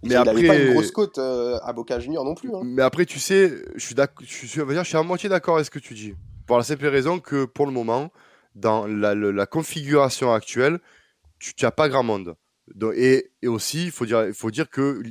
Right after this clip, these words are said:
Speaker 1: Balerdi est plus mobile que ce que peut être un Caleta Tsar et ce que peut être un Alvaro. Donc,
Speaker 2: Oui, c'est des profils différents, bien sûr.
Speaker 1: voilà, c'est,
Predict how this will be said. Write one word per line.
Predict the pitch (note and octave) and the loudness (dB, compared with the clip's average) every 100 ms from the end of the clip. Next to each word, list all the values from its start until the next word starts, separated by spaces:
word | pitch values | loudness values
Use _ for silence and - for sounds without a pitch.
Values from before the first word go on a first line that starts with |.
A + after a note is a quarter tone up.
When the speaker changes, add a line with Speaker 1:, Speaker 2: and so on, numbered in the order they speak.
| A2 | -8
Speaker 1:
Balerdi | G2+ A#2 A2+ G#2 A#2+ E3 B2+ | 0 2 2 0 -6 -4 -4
est | |
plus | - - F#3+ | -6 -8 0
mobile | E3+ A#2+ B2+ D#3+ E3 | 2 0 -2 -6 -4
que | C3 A#2+ | -2 -2
ce | - | -4
que | A2+ | -2
peut | B2+ | 0
être | C3 B2 | 0 -2
un | |
Caleta | A#2 A2 A2 G#2+ | -2 -2 -2 -4
Tsar | - C#3+ C#3+ B2+ | 0 2 4 0
et | |
ce | A2+ | -4
que | A2+ | -6
peut | B2 | -4
être | B2 A#2+ | -2 0
un | |
Alvaro. | A2 G#2 F#2 F2+ - - - _ G#2 | -2 0 -2 -4 -10 -20 -20 _ 0
Donc, | G#2+ G#2+ G3 | 2 2 2
Speaker 2:
Oui, | F3+ | 0
c'est | - | 0
des | A2 | -4
profils | B2 B2 | -4 -6
différents, | A#2 C#3 C#3 | 0 2 2
bien | G#2+ | 0
sûr. | - A2+ | -4 -2
Speaker 1:
voilà, | A#2+ A2+ G2 | 2 4 2
c'est, | G#2+ | -2